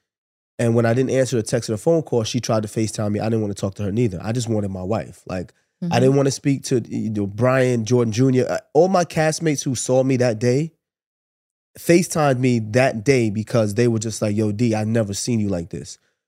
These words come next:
Speaker 1: Uh, Trinity,
Speaker 2: Mm-hmm.
Speaker 1: Cheeto. The only person that didn't FaceTime me to see who I was okay was you. And I think that was the biggest issue for me, was that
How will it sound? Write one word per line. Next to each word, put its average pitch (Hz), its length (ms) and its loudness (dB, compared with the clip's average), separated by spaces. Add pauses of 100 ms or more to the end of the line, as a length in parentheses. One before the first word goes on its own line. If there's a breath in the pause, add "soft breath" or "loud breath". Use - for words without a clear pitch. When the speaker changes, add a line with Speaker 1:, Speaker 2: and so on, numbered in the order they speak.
(140)
Speaker 1:
Uh, 104 120 -2
Trinity, 139 600 2 (240)
Speaker 2:
Mm-hmm. 190 80 0
Speaker 1:
Cheeto. 135 560 4 (600)
The 123 100 6
only 156 160 6
person 156 320 2
that 123 160 2
didn't 131 240 0
FaceTime 139 540 0
me 110 80 0
to 110 40 -6
see 131 140 -4
who 113 160 -2
I 113 140 2
was 107 160 -2
okay 113 320 2
was 104 240 -2
you. 110 260 0 (380)
And 120 100 2
I 117 60 2
think 113 260 0
that 127 240 2
was 120 220 -2
the 117 180 -4
biggest 117 420 0
issue - 280 -2
for - 140 -6
me, 117 180 2
was 107 180 -2
that 107 320 -2